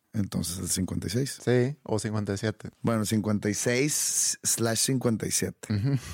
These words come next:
Speaker 1: Hoy es lunes, eh, se acaba de terminar un fin de semana pesado. ¿El tuyo qué, qué hiciste? Digo, ya sé qué hiciste, nomás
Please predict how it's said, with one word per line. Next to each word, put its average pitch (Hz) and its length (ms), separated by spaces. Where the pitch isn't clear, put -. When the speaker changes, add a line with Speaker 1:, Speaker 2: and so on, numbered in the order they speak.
Speaker 1:
Hoy 110 160
es 107 80
lunes, 117 720
eh, 98 520
se - 140
acaba 101 160
de - 60
terminar 98 260
un 98 80
fin 98 140
de 98 40
semana 98 600
pesado. 95 580
¿El 95 280
tuyo 107 380
qué, 101 240
qué - 140
hiciste? 98 480
Digo, 113 240
ya 113 160
sé 120 280
qué 131 120
hiciste, 123 460
nomás 98 420